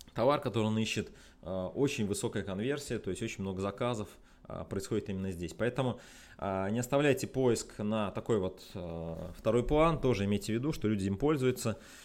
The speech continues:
э, потому что, ну, э, привыкли, да, в Яндексе искать, там, э, и на сайте также ищут. В общем-то, поиск используйте обязательно. Вот, наверное, если кратко, если вот в общем говорить про,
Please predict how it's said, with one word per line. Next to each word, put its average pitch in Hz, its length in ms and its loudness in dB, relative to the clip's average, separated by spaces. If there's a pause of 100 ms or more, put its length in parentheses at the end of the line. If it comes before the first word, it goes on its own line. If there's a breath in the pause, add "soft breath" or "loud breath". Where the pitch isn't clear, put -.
(160 loud breath)
э, 85 220 -6
потому 107 320 -2
что, 117 160 -6
ну, 135 240 -2
э, - 540 -10
привыкли, 113 400 2
да, 87 140 0
в - 20 0
Яндексе 127 420 2
искать, 107 340 0
там, 92 240 -4 (180)
э, 90 220 -6
и - 40 -6
на 92 100 -6
сайте 123 280 -4
также 95 300 -4
ищут. - 340 -4 (340 soft breath)
В - 60 -12
общем-то, 101 300 -4
поиск 120 380 0
используйте 90 480 -4
обязательно. 82 460 -8 (440 loud breath)
Вот, 135 120 4
наверное, 180 280 8
если 170 240 8
кратко, 165 480 6
если 123 200 4
вот 123 200 2
в 107 260 4
общем 135 340 8
говорить 123 380 4
про, 107 520 2